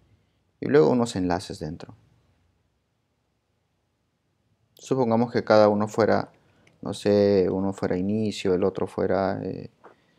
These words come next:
eh, nosotros, el otro fuera, eh, eh,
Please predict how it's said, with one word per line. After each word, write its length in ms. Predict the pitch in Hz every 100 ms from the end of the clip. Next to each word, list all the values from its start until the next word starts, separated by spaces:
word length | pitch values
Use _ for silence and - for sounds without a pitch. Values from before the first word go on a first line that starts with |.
| _ _ -
eh, 140 | -
nosotros, 1300 | 90 87 - 104 117 113 110 - 90 90 87 - _ _ _ _ _ _ -
el 160 | 95
otro 220 | 90 87 101
fuera, 580 | - 95 92 90 95 101
eh, 640 | 90 - - - - - - _ _ _ _ _ - - _ _ _ - - _ -
eh, 580 | 92 92 90 92 98